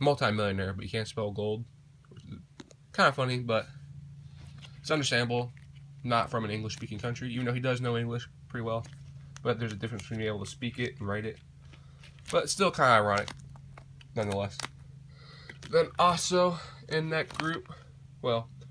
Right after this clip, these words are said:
was Dave Parker. So I got him on this card. Really excited about. And then finally in that group was Michael Morse. Hadn't gotten him before, so I got him on these two cards.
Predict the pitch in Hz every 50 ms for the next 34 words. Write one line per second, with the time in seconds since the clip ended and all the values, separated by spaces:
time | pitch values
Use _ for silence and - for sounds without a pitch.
0 | - - - 123 123 120 117 110 - - - - - - - - - - - -
1 | - - - - - - - - - - - 123 127 120 - 139 143 139 - 156
2 | 156 156 - - - - - - - - 127 113 104 - 113 110 107 110 107 98
3 | 104 104 - - - 147 151 156 147 - - - - - - - - - - -
4 | - - - - - - - - - - - - - - - - - - - -
5 | - - - - - - - - - 104 110 101 98 - 113 113 110 104 113 113
6 | - - - - - - - - - - - - - - - - - - - -
7 | - - - - - - - - - - 135 135 139 139 139 139 139 139 131 127
8 | - - - - - - - - - - - - - - - 127 131 139 139 139
9 | 131 131 127 123 120 - 135 135 139 - - - 127 117 110 - 120 117 117 -
10 | 120 117 117 120 127 131 - - - - - - - - 135 127 123 117 123 123
11 | 131 135 127 123 131 143 139 139 139 - - - 120 110 107 110 110 120 123 113
12 | 110 107 107 - 117 117 - - 127 120 123 123 123 131 - -